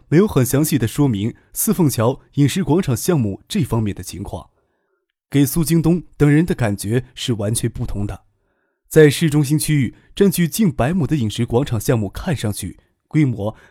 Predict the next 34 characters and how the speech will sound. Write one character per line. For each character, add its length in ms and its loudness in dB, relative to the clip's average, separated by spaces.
看 200 0
上 160 -2
去 240 -2
怎 220 -2
么 100 -2
也 100 2
不 160 -6
会 160 -2
低 200 -4
于 320 -2
五 200 -10
千 240 -2
万 160 0
吧， 260 -14
在 200 2
九 240 -2
四 160 -2
年 280 -4
上 320 0
亿 60 2
的 100 2
项 220 2
目 240 -2
都 140 4
很 180 -2
极 220 -4
少 220 -6
见， 240 -10
的 180 -2
确 260 -4
很 240 0
能 140 4
增 180 2
强 300 -4